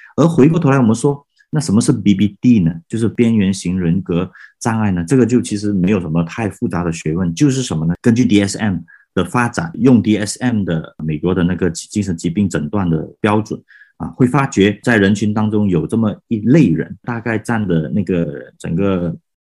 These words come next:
人口比例可能是百分之一点五左右吧。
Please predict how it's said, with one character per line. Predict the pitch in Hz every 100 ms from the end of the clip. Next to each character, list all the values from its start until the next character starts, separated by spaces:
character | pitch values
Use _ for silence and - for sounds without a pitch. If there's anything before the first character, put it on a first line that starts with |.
| -
人 | 87 92
口 | 107 85
比 | 82
例 | 85 98
可 | -
能 | 76
是 | 82 98 85 73 -
百 | - 78
分 | 98 98
之 | 98 95 78 -
一 | -
点 | 101 82
五 | 82 82
左 | 82
右 | 85
吧。 | 85 -